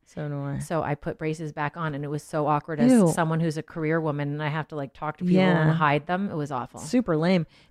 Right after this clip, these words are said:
Speaker 1: Did you,
Speaker 2: Yeah.
Speaker 1: why didn't you
Speaker 2: You would
Speaker 1: opt
Speaker 2: have loved it.
Speaker 1: why didn't you opt for Invisalign?
Speaker 2: Because they said it was faster.
Speaker 1: The
Speaker 2: They said
Speaker 1: metal
Speaker 2: Invisalign,
Speaker 1: now?
Speaker 2: uh, uh-huh.
Speaker 1: How was it having braces a second time?
Speaker 2: Horrific and embarrassing. But I
Speaker 1: Yeah.
Speaker 2: just dealt. It was
Speaker 1: How long?
Speaker 2: awful. Um,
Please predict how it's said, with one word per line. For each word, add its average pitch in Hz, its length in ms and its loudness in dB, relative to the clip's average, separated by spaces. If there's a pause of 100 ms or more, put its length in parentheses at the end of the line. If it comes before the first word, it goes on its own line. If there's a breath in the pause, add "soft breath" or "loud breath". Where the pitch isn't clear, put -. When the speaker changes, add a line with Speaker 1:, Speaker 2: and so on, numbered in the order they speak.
Speaker 1:
Did 190 140 -2
you, 240 120 8
Speaker 2:
Yeah. 220 140 0
Speaker 1:
why 214 140 6
didn't 269 220 6
you 262 80 6
Speaker 2:
You - 60 8
would 214 80 8
Speaker 1:
opt 220 80 6
Speaker 2:
have 160 120 2
loved 175 300 6
it. 135 240 0
Speaker 1:
why 180 200 4
didn't 247 180 6
you 226 60 4
opt 208 180 4
for 214 200 4
Invisalign? 160 760 4 (500)
Speaker 2:
Because 208 240 0
they 196 100 0
said 190 160 0
it 196 60 0
was 185 140 -4
faster. 143 420 -10 (1500)
Speaker 1:
The 175 60 4
Speaker 2:
They 175 100 6
said 196 220 2
Speaker 1:
metal 202 380 6
Speaker 2:
Invisalign, 202 120 6
Speaker 1:
now? 208 160 6
Speaker 2:
uh, 190 180 6
uh-huh. 160 300 -2 (480)
Speaker 1:
How 233 140 4
was 277 160 6
it 240 60 8
having 214 280 8
braces 185 360 6
a 151 60 2
second 165 480 -2
time? 139 240 -4
Speaker 2:
Horrific 170 760 0
and 170 140 -6
embarrassing. 143 680 -8
But 185 160 2
I 214 160 6
Speaker 1:
Yeah. 165 100 2
Speaker 2:
just 170 200 0
dealt. 120 360 -8 (180)
It 190 100 -2
was 180 80 4
Speaker 1:
How 196 100 6
long? 196 240 6
Speaker 2:
awful. 139 260 0 (560)
Um, 165 300 0